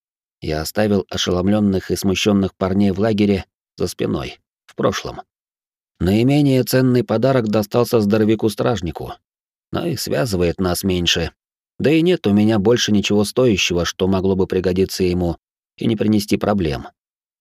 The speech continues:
Я не вру самому себе, будто парни настолько хороши, что сумеют перебраться во второй пояс. Но помочь им занять своё место здесь я уже сумел, причём дважды.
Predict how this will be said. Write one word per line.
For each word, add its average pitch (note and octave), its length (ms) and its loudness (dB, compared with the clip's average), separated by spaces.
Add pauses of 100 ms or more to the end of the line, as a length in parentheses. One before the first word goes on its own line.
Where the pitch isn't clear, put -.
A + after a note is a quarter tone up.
(120)
Я A2+ 280 0
не G2+ 140 2
вру B2 200 2
самому E2 360 -4
себе, E2 400 -4 (340)
будто F#2 440 -2
парни F#2 300 0
настолько F2 460 -2
хороши, G2 420 0
что F2 200 -2
сумеют F#2 420 -2
перебраться F2+ 540 0
во E2+ 60 0
второй F2 360 -2
пояс. D2+ 420 -6 (640)
Но E2+ 320 -4
помочь A#2+ 380 0
им A#2 100 2
занять G#2+ 300 0
своё G2+ 260 2
место A2 320 0
здесь F#2+ 400 -2
я F2+ 160 -4
уже A2 240 -2
сумел, E2 460 -4 (500)
причём D2 340 -2
дважды. C2+ 500 -6